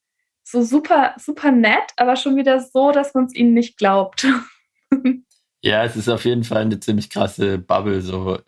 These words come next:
Speaker 1: Ja.
Speaker 2: Deswegen hilft's da auch öfters in der Woche mal rauszukommen, finde ich, weil sonst checkt man irgendwie gar nicht, dass, dass andere Leute auch anders denken, äh,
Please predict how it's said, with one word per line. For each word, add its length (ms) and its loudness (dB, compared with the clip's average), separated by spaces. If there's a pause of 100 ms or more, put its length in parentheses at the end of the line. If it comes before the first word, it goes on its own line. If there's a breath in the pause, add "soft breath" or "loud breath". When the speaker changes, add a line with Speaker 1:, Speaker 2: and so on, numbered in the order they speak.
(160)
Speaker 1:
Ja. 280 -2 (240)
Speaker 2:
Deswegen 280 -4
hilft's 400 -4
da 120 0
auch 300 -6 (100)
öfters 300 -4
in 80 -4
der 140 -4
Woche 160 -6
mal 100 -2
rauszukommen, 680 -6
finde 260 -6
ich, 100 -8
weil 160 -6
sonst 400 -10
checkt 240 -6
man 140 -2
irgendwie 260 -2
gar 180 -4
nicht, 200 -8
dass, 380 -10
dass 200 -10
andere 300 -6
Leute 240 -4
auch 100 -8
anders 320 -4
denken, 680 -10
äh, 240 -8